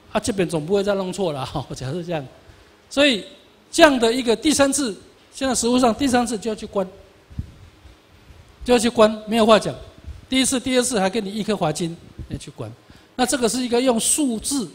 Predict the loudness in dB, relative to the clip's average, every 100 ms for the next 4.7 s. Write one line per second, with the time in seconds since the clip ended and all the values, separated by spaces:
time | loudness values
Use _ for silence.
0 | -14 -6 -4 -4 -4 0 4 6 6 2
1 | -10 -20 -20 _ _ 4 6 6 4 -6
2 | -20 -20 _ _ _ 4 8 8 6 0
3 | 4 4 6 4 6 8 8 6 -4 -12
4 | -20 _ _ -20 _ -20